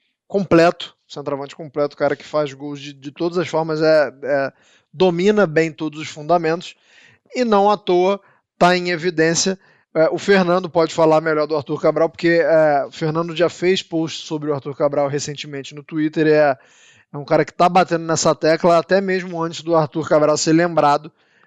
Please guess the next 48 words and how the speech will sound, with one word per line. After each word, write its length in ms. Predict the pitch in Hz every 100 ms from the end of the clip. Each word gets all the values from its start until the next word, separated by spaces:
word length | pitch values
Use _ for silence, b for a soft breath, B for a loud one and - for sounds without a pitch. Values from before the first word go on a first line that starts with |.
| _ -
o, 280 | 151 147 147
o 20 |
Fernando 360 | 156 147 151
já 160 | 156 160
vinha 240 | 143 156
falando, 460 | 156 180 160 151 156
porque 260 | 156 135 165
os 160 | 156
números 380 | 147 156 160 156
dele, 340 | 143 151 160 - b b _
é, 200 | 143 139
embora 600 | 175 165 165 160 147 127
a 60 | 127
gente 160 | 143 131
sempre 220 | 156 151
faça 200 | 151 143
ressalvas 520 | 156 147 147 139 135
que 80 | -
são 520 | 143 139 135 127 - _ _
do 200 | 151 147
Campeonato 480 | 151 135 143 139 131
Suíço, 440 | - 156 220 - - -
mas 240 | 208 196
se 120 | -
o 60 | 226
cara 220 | 214 196
joga 280 | 185 190 190
lá, 120 | 185
ele 100 | 196
tem 140 | 214 233
que 60 |
jogar 200 | 220 214
bem 220 | 180 202
lá, 180 | 240 190
né? 100 | 180
É, 460 | 165 156 139 135 131 _
tem 100 | 156
um 60 | 156
monte 160 | 165
de 60 | 190
gente 180 | 185 196
jogando 300 | 208 202 208
mal 200 | 196 180
no 80 | 175
Campeonato 440 | 190 185 180 180
Suíço, 320 | 214 175 165
imagino 420 | 180 165 156 170
eu, 180 | 165 165